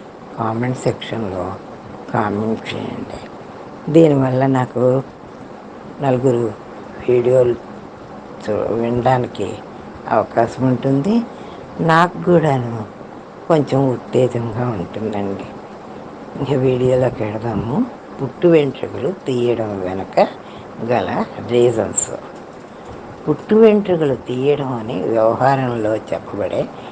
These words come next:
ఒక సంస్కారం ఇది. దీనికి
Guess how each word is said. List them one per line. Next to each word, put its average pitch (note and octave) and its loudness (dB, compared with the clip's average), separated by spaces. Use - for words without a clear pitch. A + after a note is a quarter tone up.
ఒక B2 4
సంస్కారం G#2 0
ఇది. F2+ -8
దీనికి C#3+ 4